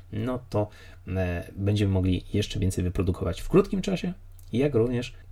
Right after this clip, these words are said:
teoretycznie podnieść jakość tego, co robimy. No ale to jest tylko taki ogólnik, taki zarys, który możemy przeczytać praktycznie wszędzie,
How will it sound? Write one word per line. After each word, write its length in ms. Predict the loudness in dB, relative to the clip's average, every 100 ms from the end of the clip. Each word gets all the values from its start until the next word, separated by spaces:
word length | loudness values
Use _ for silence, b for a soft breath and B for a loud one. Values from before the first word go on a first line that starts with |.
| -4
teoretycznie 800 | 0 4 6 4 2 -8 -2 -2
podnieść 500 | 4 4 6 2 -2 b b
jakość 500 | -2 0 2 2 0 -8 -4
tego, 260 | 0 0 -2
co 300 | -4 -6 -2
robimy. 400 | 2 2 2 -2 -18 -18 B B B
No 60 | 0
ale 80 |
to 60 | 2
jest 140 | 4
tylko 320 | 4 6 6 4 -10
taki 200 | -6 0 6
ogólnik, 640 | 6 10 10 8 4 -4
taki 280 | -8 -4 0
zarys, 500 | 2 6 6 4 2
który 240 | 0 0 2
możemy 400 | 2 4 4 0 -6
przeczytać 340 | -10 -2 -2
praktycznie 440 | 0 2 2 2 0
wszędzie, 600 | 0 0 0 0 -2